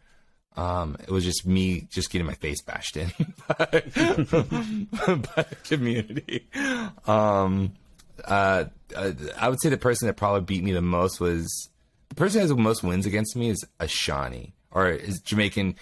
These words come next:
Jamaican is another guy from Playing with Power. Um, I've known him for a really long time, and he has beaten me more,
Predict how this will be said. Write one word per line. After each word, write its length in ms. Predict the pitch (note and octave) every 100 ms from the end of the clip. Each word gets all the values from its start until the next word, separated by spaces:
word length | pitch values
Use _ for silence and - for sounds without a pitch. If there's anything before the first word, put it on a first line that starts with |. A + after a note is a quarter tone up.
| -
Jamaican 380 | - B2+ A#2+ A2
is 100 | F#2
another 180 | G2 F#2
guy 200 | D#2+ D#2
from 180 | - D#2
Playing 180 | D#2 D#2
with 80 |
Power. 360 | D#2+ D#2 E2+ G2+ - - - -
Um, 520 | F#2+ F#2 E2+ D#2 D2
I've 100 | G2+
known 160 | A2 G#2+
him 120 | F#2+
for 160 | - E2
a 40 |
really 240 | D#2+ D#2+ D2+
long 200 | C2+ C#2
time, 360 | D#2 C2 A#1 -
and 480 | D2+ D2 C#2+ D2 - _ _ _
he 300 | - G#2 G#2+
has 240 | A2+ F2
beaten 420 | D2+ F#2 F2 F2
me 180 | E2 D#2
more, 760 | E2 E2 E2+ F2+ G2 G#2 A2